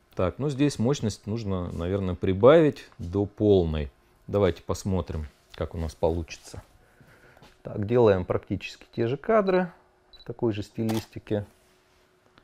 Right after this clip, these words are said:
Так, вот. Чуть подальше отойду. Ну, давайте даже в рост снимем.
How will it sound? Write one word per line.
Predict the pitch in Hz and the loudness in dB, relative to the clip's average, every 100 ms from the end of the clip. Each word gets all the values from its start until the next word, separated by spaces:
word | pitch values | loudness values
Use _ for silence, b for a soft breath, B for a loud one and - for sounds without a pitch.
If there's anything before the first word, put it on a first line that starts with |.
| _ _ | _ _
Так, | - 85 - - - - | -2 -2 -4 -18 -20 -14
вот. | 92 110 160 - - - b b b b b b | -6 0 -2 -4 -20 -20 b b b b b b
Чуть | - _ | -20 _
подальше | 98 92 95 - 98 | -2 2 2 2 -4
отойду. | 123 131 196 | -2 0 0
Ну, | 156 | 0
давайте | 151 101 101 | 0 0 0
даже | 92 92 | -4 -2
в | 95 | -2
рост | 120 98 - | 0 0 -2
снимем. | - 165 170 117 | -14 -6 -2 -2